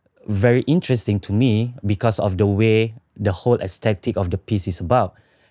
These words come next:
It's very thought-provoking in my point of view. And also is the, the layout of the whole piece that is being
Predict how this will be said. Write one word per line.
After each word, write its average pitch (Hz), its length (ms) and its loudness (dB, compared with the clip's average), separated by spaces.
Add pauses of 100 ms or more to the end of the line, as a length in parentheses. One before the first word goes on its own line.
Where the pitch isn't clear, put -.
(120)
It's - 340 -4
very 139 600 2 (360)
thought-provoking 113 720 0
in 107 80 0
my 98 100 2
point 95 240 -4
of 92 80 -2
view. 135 260 -2 (480)
And 131 440 2
also 151 580 4
is 127 220 0
the, 120 420 6
the 117 160 2
layout 131 520 4
of 101 180 0
the 101 100 2
whole 110 640 0 (160)
piece 113 400 0
that 92 120 -2
is 95 160 -2
being 104 380 0